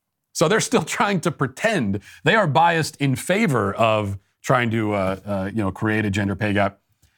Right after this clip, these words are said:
or pretend that there is one. And that's why they're pretending that one penny still constitutes,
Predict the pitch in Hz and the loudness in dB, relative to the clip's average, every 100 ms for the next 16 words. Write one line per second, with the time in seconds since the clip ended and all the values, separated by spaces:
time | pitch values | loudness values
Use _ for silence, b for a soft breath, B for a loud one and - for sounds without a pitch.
0 | - 104 113 - 123 110 101 110 110 101 | -6 -2 -2 0 0 0 0 0 0 -2
1 | 87 90 - _ _ _ _ 120 117 131 | -6 -8 -12 _ _ _ _ 0 2 2
2 | 143 127 120 120 113 110 170 160 110 92 | 2 2 0 -2 -4 -2 0 0 0 -4
3 | 98 110 104 104 117 127 127 120 - - | -4 -2 -2 -2 0 0 0 -4 -6 -2
4 | 147 87 90 104 - 139 131 123 110 107 | -2 -2 -6 -8 -4 0 2 2 0 -4
5 | _ _ _ - - 135 120 127 101 104 | _ _ _ -6 -2 0 0 -4 -4 -4
6 | 95 85 - | -4 -6 -12